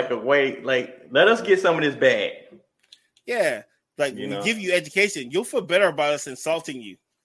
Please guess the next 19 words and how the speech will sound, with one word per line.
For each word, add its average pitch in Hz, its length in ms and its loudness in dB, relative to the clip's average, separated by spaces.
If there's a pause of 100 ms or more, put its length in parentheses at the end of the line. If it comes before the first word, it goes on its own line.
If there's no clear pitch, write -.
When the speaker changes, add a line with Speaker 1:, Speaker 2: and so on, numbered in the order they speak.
(220)
Speaker 2:
Ting. 294 440 -6
Speaker 1:
Man, 131 460 4
okay, 117 420 2
Speaker 2:
<laughs> 110 40 -8
Speaker 1:
so 120 100 0
Speaker 2:
Like, 113 80 -4
Speaker 1:
look. 104 160 2
Speaker 2:
crazy? 311 320 -2 (340)
Right. 117 240 -10 (1200)
Speaker 1:
Um, 117 420 0
you 127 80 -4
got 117 280 4
the 107 280 2
Utah 139 460 4
Utes, 131 640 -2 (140)
the 98 100 -2
Florida 135 360 2
State 131 340 0
Seminoles, 123 680 -2